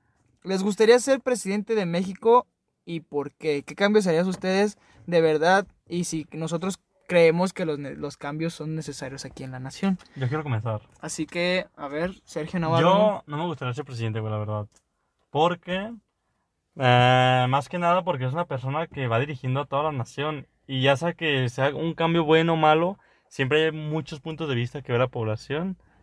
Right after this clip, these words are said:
Speaker 2: y te van a quemar por cualquier cosa que hagas. O sea, puede que hagas cambio X, pero la gente Y te va a decir que estuvo bien, la gente Z te va a decir que estuvo mal. O sea, nunca vas a tener complacido a toda la gente.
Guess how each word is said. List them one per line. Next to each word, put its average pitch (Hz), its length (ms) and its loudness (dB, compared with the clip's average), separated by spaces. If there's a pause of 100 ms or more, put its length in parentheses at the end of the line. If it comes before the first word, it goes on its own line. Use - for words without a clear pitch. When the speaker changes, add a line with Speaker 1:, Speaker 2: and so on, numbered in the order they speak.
(120)
Speaker 2:
y 117 100 -6
te 123 80 0
van 117 140 4
a 135 100 2
quemar 117 320 0
por 127 140 -2
cualquier 113 300 -8
cosa 123 240 -6
que - 100 -10
hagas. 113 240 -4
O 123 60 -14
sea, 117 220 -4 (300)
puede 185 200 4
que 190 80 0
hagas 185 340 2
cambio 170 320 2
X, 185 560 -4 (300)
pero 131 200 4
la 123 120 6
gente 147 380 -4
Y 147 60 -6 (600)
te 135 80 -4
va 127 60 4
a 131 40 4
decir 135 120 -2
que 127 60 -2
estuvo 143 200 -2
bien, 156 180 0
la 147 100 0
gente 135 220 -6
Z 143 240 -6
te 127 80 -6
va 120 100 -2
a - 20 -2
decir 120 260 -4
que - 100 -10
estuvo 127 260 -4
mal. 156 340 2 (300)
O 139 100 -4
sea, 135 80 -2
nunca 151 180 0
vas 165 100 6
a 165 80 -6
tener 139 200 -2
complacido 143 560 -4
a 147 40 -6
toda 156 140 -4
la 135 120 0
gente. 131 480 -4